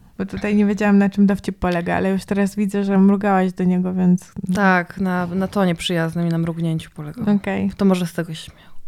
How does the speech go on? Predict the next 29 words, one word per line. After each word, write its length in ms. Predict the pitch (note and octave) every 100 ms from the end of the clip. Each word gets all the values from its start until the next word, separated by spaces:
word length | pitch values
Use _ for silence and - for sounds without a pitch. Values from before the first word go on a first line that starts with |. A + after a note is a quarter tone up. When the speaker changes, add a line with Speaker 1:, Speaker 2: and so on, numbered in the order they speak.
| - - - - - G#3
Speaker 1:
No 80 | A3+
i 100 | A3+
co? 260 | G#3 G3
I 160 | F3+ G#3
teraz 360 | A3+ A#3 A3+ -
poczułaś, 560 | G#3+ G#3 G#3+ G3+ -
ja-, 280 | - G3 F#3+
jak, 300 | A3 G#3+ G3
jak 240 | G#3 G3+
ci 240 | - - F#3+
to, 440 | F3+ F3+ F3+ F3+ - F3+
mm, 280 | F3+ F3+
siadło, 480 | F3+ F#3+ F3 F3 F#3 G3
ta 260 | - F#3 F#3
nowa 260 | F#3 F#3 F#3
technika? 520 | F3 F#3 F3+ F3+ G3 - _
Speaker 2:
No, 180 | G3+ G#3
bardzo 280 | G#3+ A3 A3
dobrze 320 | A3+ F#3 F3
mi 100 | E3+
siadła. 380 | E3 D#3+ D#3 D3
Uważam, 460 | F3+ F#3+ F#3+ F#3+ F#3
że 480 | F#3 F3+ F3 F3 F3
ludzie 220 | F3+ F#3 F3+
bardzo 220 | F3+ F3
dobrze 280 | F3+ F3+ E3+
faktycznie 460 | E3+ - - F3+
reagują 520 | E3+ E3+ F3 F3+ E3+
na, 480 | E3 D#3+ D#3+ D#3+ D#3+